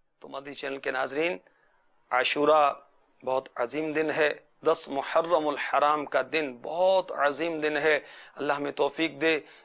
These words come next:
اس دن کی عظمت کو، شان کو سمجھیں، طاعات بجا لائیں،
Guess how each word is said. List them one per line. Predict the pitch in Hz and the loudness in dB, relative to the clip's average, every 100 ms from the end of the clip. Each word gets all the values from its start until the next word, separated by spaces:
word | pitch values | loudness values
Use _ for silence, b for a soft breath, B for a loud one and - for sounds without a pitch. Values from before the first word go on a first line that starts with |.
| b - | b -2
اس | 170 - | 0 0
دن | 151 156 | -2 -2
کی | 156 160 | -2 0
عظمت | 139 131 156 151 - | 0 0 -2 -2 0
کو، | 156 | 2
شان | 143 - 139 147 | 2 2 0 0
کو | 147 | -2
سمجھیں، | 143 147 156 143 165 143 B B B | 0 0 0 0 0 -2 B B B
طاعات | 156 143 147 143 165 170 | 2 4 4 4 4 2
بجا | 156 147 156 | 2 4 4
لائیں، | 151 156 170 | 4 4 2